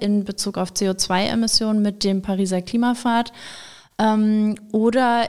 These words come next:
ich, äh, clustere zum Beispiel danach, was ist das f-, der Energiemix an meiner Immobilie? Ja, ähm, bis hin zu, was ist, was sind die Baujahre, was ist die technische Ausstattung,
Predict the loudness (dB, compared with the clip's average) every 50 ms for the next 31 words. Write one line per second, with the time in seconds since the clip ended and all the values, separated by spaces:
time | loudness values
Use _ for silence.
0 | -2 -2 -2 -2 0 -2 -2 -2 0 2 2 2 2 0 -2 0 2 2 2 2
1 | 2 0 0 2 0 0 0 0 0 2 2 2 2 2 0 -2 -2 -2 0 0
2 | 2 2 2 2 0 0 0 0 0 0 0 -2 -2 0 0 0 0 -2 -4 -6
3 | -8 -2 0 0 2 2 2 2 2 0 0 0 0 2 2 2 2 0 -2 -4
4 | -4 -6 -8 -8 -6 -4 -2 0 2 2 2 2 2 0 0 0 2 2 0 0
5 | 0 0 0 0 0 0 -2 -2 -4 -4 -4 -6 -6 -4 -2 -2 0 0 0 2
6 | 2 0 0 0 0 0 0 0 0 0 -2 -4 -8 -14 -18 -18 -18 -20 -20 _
7 | _ 0 0 2 2 2 2 2 2 2 0 0 0 0 0 0 2 2 2 2
8 | 2 0 0 0 -2 -2 -4 -6 -4 -2 0 0 2 2 0 0 0 0 0 0
9 | 0 2 2 2 2 2 2 2 2 2 2 0 0 0 2 0 0 0 -2 -2
10 | -2 -2 -2 0 0 0 2 2 2 2 2 2 2 2 2 2 2 2 2 2
11 | 2 0 0 0 0 2 2 2 0